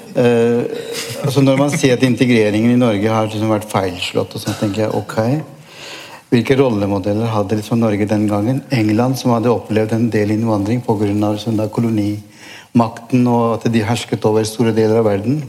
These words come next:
de hadde hatt innvandringserfaring. Tyskland begynte å importere arbeidskraft for å liksom da jobbe i fabrikkene sine.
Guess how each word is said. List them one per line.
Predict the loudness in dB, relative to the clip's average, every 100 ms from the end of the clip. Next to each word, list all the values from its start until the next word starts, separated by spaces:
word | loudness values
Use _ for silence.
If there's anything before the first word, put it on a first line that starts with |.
| -12 -8
de | -2 2
hadde | 2 2
hatt | 0 0
innvandringserfaring. | 0 0 0 -2 -2 -4 -2 0 0 -4 -12 -20 -18 -20 -18 -2
Tyskland | -2 -2 2 2 4 2
begynte | 2 0 0
å |
importere | 0 0 0 2 2
arbeidskraft | 2 0 -2 -2 -2 -2
for | 0
å | 0
liksom | -2 -2 0
da |
jobbe | 0 0 -2
i |
fabrikkene | -2 -2 -4 -6 -4 -4
sine. | -2 -2 -4